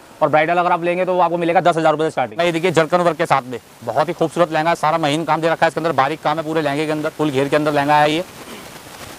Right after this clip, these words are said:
Total designer concept का लहंगा है। इसका दुपट्टा भी बहुत खूबसूरत है।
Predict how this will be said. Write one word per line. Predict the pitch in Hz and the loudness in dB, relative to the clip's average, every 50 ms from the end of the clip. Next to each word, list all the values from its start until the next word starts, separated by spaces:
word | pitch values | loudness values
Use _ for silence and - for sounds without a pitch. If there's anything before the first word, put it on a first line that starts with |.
| - - - | -12 -4 0
Total | 156 147 160 165 170 - - - - - - - - - | 2 4 4 2 2 0 -8 -18 -20 -20 -20 -20 -16 -8
designer | 123 123 147 147 160 165 | 0 2 2 4 4 4
concept | 156 165 160 160 151 139 | 2 2 0 0 -2 0
का | 160 160 | 0 0
लहंगा | 156 151 151 160 | 0 0 0 0
है। | |
इसका | 160 - 175 | 0 0 0
दुपट्टा | 160 147 147 139 - 160 | 0 0 0 0 2 2
भी | 170 | 2
बहुत | 151 151 156 | 2 0 0
खूबसूरत | - 156 147 - 160 156 151 | 0 0 0 2 2 2 4
है। | 147 160 | 2 0